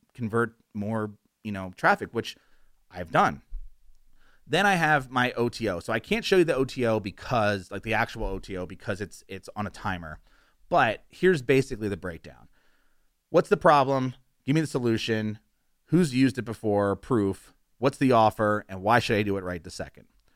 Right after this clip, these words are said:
Okay. So in, in my case, I got this big headline, I have a little sub headline,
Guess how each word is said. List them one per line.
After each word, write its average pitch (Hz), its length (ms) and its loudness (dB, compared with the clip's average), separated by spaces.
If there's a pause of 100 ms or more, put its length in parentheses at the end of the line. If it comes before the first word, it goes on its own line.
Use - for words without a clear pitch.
(140)
Okay. 95 360 -4 (240)
So 120 160 -2
in, 117 220 -4
in 117 120 0
my 139 180 4
case, 143 260 0
I 117 60 2
got 98 100 0
this 90 120 -12
big 147 180 0
headline, 127 540 0 (160)
I - 40 -16
have 92 100 -12
a - 20 -10
little 107 120 -2
sub 113 240 -2
headline, 95 500 -4